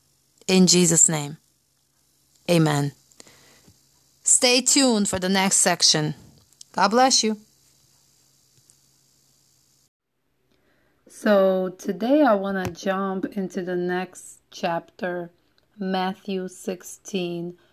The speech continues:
verses twenty-one to twenty-eight. I'm going to be reading from New International Version, but you are welcome to use any kind of Bible that you feel comfortable with.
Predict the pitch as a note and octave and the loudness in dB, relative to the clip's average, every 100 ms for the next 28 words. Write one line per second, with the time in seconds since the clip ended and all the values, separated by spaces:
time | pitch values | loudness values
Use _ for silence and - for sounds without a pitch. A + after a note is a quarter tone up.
0 | _ - G3+ G3+ - - - - G#3+ G#3+ | _ -2 0 0 -4 -18 -12 -4 -2 0
1 | G#3 F#3+ F3+ F3 F3 F3 - F#3 - F3+ | -2 -4 -4 -4 -6 -8 -12 -14 -10 -8
2 | F3 F3 F3 - F3+ D#3+ F3 - _ _ | -8 -8 -10 -10 -10 -10 -14 -20 _ _
3 | _ _ _ _ _ _ - G#3+ G#3+ A#3 | _ _ _ _ _ _ -4 0 2 2
4 | C4 B3+ A#3+ G#3 G#3+ G#3+ G#3+ G#3 - _ | 2 0 0 0 0 2 0 0 -6 _
5 | _ _ _ _ G#3 G#3 G3+ G3 G3+ B3 | _ _ _ _ 0 2 2 0 0 0
6 | A#3+ A3 G3+ F#3 F3 F#3+ F3 F3+ F3+ F3+ | 0 -2 -2 -4 -6 -8 -6 -6 -6 -6
7 | F3 F3 - - F#3 F3+ - _ - F#3+ | -8 -8 -12 -6 -4 -6 -10 _ -10 -6
8 | G#3+ G#3+ G3 F#3 F#3+ G3 F#3 G3+ F3 F3+ | -2 0 0 -4 -6 -10 -10 -12 -10 -10
9 | F3+ - - F#3+ F#3+ G#3 F#3+ F3+ E3+ F3 | -12 -14 -10 -8 -8 -8 -10 -6 -6 -6
10 | F3 F3 F3 _ _ _ _ - - - | -8 -10 -12 _ _ _ _ -14 -10 -8
11 | F#3+ G3+ - F#3 F3+ F#3 F#3 F3 E3+ E3 | -8 -8 -8 -8 -8 -10 -10 -8 -10 -12
12 | - | -16